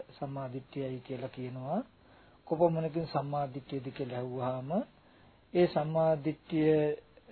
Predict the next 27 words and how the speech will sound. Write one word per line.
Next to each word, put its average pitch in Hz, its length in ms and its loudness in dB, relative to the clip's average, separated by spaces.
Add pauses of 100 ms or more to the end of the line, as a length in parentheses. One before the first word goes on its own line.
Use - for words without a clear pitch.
(140)
ඇති 143 260 -2
වෙන 151 160 2
හැටි 135 400 -2 (1000)
ඔබ 147 100 -6
වහන්සේම 147 560 2
කියන්න 143 380 0
කියලා 139 220 -4
භික්ෂුන් 139 400 -8
වහන්සේලා 135 480 -4
සරියුත් 139 300 -4
මහ 135 160 -4
රහතන් 135 380 -2
වහන්සේගෙන් 135 600 -8
ඉල්ලා 135 420 -4 (120)
සිටියාම 135 600 -6 (680)
සරියුත් 165 420 6
මහ 147 220 0
රහතන් 143 440 0
වහන්සේ 139 540 -2 (100)
ඒ 143 140 -4
සම්මා 143 420 -2
දිට්ඨිය 135 400 -8
ඇති 131 160 -8
කර 135 220 -6
ගැනීම 139 440 -8
පිණිස 139 320 -8
පවතින 135 540 -2